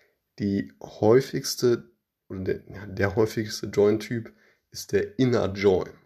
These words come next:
oder auch einfach nur Join, der,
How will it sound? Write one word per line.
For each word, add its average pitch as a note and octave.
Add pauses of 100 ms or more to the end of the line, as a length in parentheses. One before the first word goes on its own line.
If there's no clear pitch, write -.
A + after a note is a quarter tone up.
(760)
oder D#2+
auch E2+
einfach F2+
nur F2+
Join, F2+ (960)
der, G2